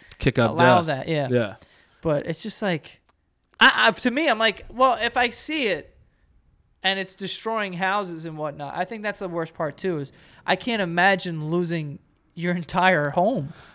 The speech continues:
Speaker 1: Like, do you, when you, if you get sucked up in tor-, into a tornado,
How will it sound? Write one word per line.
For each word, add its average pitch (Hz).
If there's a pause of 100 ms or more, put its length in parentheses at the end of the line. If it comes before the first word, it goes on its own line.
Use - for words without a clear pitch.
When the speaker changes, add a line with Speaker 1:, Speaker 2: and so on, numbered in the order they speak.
(120)
Speaker 1:
Like, 202
do 143
you, 220 (640)
when 143
you, 151
if 139
you 175
get 254
sucked -
up 160
in 143
tor-, 147
into 127
a 123
tornado, 156